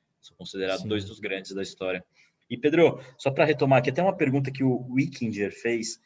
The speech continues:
Speaker 1: É, cara, o que, que você espera do, do, o Pacheco já saiu, né? O Lira deve entrar na, nas presidências das duas casas. Você, muda alguma coisa?
Speaker 2: Muda,
Speaker 1: É.
Speaker 2: certamente muda.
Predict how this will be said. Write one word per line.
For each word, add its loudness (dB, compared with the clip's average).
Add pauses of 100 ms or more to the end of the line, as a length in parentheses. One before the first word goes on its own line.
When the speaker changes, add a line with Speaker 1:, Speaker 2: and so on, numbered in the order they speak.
(320)
Speaker 1:
É, 4
cara, 6
o 0
que, -12
que -10
você -4
espera 6
do, -2
do, -8 (200)
o -14
Pacheco -2
já 0
saiu, 0
né? 0
O 0
Lira 2
deve 0
entrar 0 (400)
na, 2
nas 0
presidências -2
das -2
duas -4
casas. -2
Você, -18 (120)
muda -2
alguma -4
coisa? -6 (960)
Speaker 2:
Muda, -4
Speaker 1:
É. -2
Speaker 2:
certamente -2
muda. -6